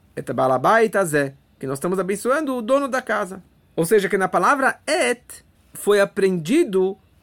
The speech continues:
uma halachá, que nós devemos abençoar não somente a Deus, mas também o meu anf-, anfitrião, o dono dessa casa. Por isso, no Shulchan Aruch, o Alter Rebbe,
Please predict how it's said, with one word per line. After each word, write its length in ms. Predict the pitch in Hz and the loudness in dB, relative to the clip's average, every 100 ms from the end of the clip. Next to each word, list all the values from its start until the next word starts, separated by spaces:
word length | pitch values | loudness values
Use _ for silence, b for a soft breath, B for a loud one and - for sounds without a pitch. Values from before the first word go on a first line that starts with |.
| - | -4
uma 200 | 190 208 | 0 4
halachá, 500 | 226 247 220 208 208 _ _ _ | 4 4 2 0 0 _ _ _
que 140 | - | -4
nós 140 | 139 147 | -2 0
devemos 440 | 180 202 269 196 | 2 2 2 0
abençoar 520 | 175 180 180 214 247 | -2 -2 0 2 4
não 160 | 208 233 | 2 0
somente 360 | - 180 185 233 | -2 -4 -2 -4
a 40 | |
Deus, 520 | 196 349 277 - - b - | -2 0 0 -2 -8 b -6
mas 200 | 240 233 | -4 -4
também 340 | 254 262 294 | -4 -4 -2
o 60 | 254 | 0
meu 160 | 262 | 2
anf-, 220 | 247 - - | 2 0 -4
anfitrião, 760 | 233 220 240 226 220 247 226 214 | -6 -4 -6 -4 0 2 2 -2
o 40 | |
dono 300 | 190 220 208 | 2 2 2
dessa 240 | 196 180 180 | -2 -4 -4
casa. 400 | 165 151 135 - _ B B - | -2 -2 -4 -12 _ B B 2
Por 160 | 190 | 4
isso, 340 | 170 120 180 208 - b b | 4 0 -8 -12 -16 b b
no 160 | 139 139 | -6 -4
Shulchan 520 | 143 - 175 285 285 | -6 -4 0 0 0
Aruch, 560 | 220 190 240 226 170 165 - B B | 0 0 0 2 0 -4 -20 B B
o 100 | 147 | 0
Alter 280 | 165 165 156 | 0 2 2
Rebbe, 540 | 185 226 180 175 175 | 2 2 2 2 0